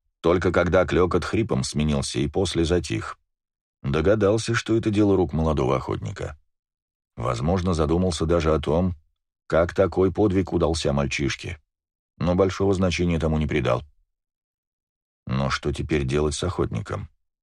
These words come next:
Очевидно, что как минимум отберет все бобы, а как максимум — звёзды! Так ведь он сейчас убьёт пацана.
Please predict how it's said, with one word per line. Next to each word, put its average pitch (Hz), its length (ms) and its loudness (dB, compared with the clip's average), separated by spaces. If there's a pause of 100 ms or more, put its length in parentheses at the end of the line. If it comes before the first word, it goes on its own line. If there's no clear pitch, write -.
(640)
Очевидно, 67 560 -2
что 80 180 -4
как 78 180 -2
минимум 78 380 0
отберет 78 460 0
все - 200 -2
бобы, 76 420 2
а 57 120 -2
как 65 240 -4
максимум — 90 600 0 (1040)
звёзды! 67 920 -2 (640)
Так 71 200 -2
ведь 80 200 0
он 98 140 2
сейчас 92 480 -2
убьёт 104 400 0
пацана. 95 500 -4